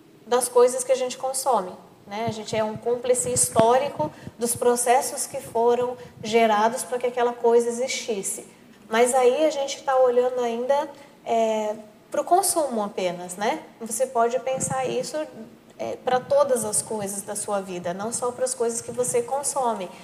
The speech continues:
Então, a forma como a gente interage com as pessoas, eu tô usando as pessoas como objetos, eu tô indiferente a elas, eu tô,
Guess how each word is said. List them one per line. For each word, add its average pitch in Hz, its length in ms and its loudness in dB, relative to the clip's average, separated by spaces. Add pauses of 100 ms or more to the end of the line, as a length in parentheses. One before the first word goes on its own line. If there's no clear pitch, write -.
(260)
Então, 233 160 4
a 226 60 2
forma 247 420 0
como 240 200 -2
a 240 60 2
gente 240 320 -6
interage 233 580 -2
com 220 220 -6
as 233 120 -8
pessoas, 226 760 0 (300)
eu 233 160 4
tô 262 320 8
usando 240 360 0
as 233 120 2
pessoas 226 520 -4
como 214 400 -8 (280)
objetos, 202 1200 0
eu 214 120 -6
tô 226 120 -2
indiferente 220 760 -6
a 180 80 -2
elas, 196 720 -2
eu 208 200 -2
tô, 208 460 0